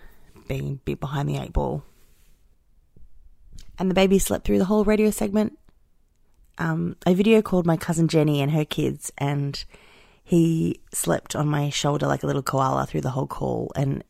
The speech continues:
one of my favourite things to do is to just hold up the video, the phone camera, right up to his little sleeping face and then hear people ooh and ah over him.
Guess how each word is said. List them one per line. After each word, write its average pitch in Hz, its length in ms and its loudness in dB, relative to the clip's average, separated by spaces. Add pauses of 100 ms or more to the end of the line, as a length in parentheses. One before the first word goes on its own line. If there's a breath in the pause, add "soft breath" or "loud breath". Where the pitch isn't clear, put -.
one 170 160 4
of 165 40 4
my 156 60 4
favourite 143 320 -2
things 143 220 -4
to - 80 -8
do 139 160 -2
is 139 140 -4
to 151 120 -8
just 139 200 -4
hold 143 220 0
up - 220 0 (480 loud breath)
the 165 80 4
video, 143 680 2 (640 soft breath)
the - 100 -4
phone 143 520 2
camera, 139 480 -2 (240)
right 156 240 0
up - 220 -2
to 147 100 -4
his 147 180 -4
little 143 140 -4
sleeping 131 340 -4
face - 380 -4
and 139 120 -2
then 139 120 -2
hear 143 180 0
people 143 380 4
ooh 147 120 4
and 139 140 0
ah 139 320 0
over 143 220 -2
him. 139 260 -4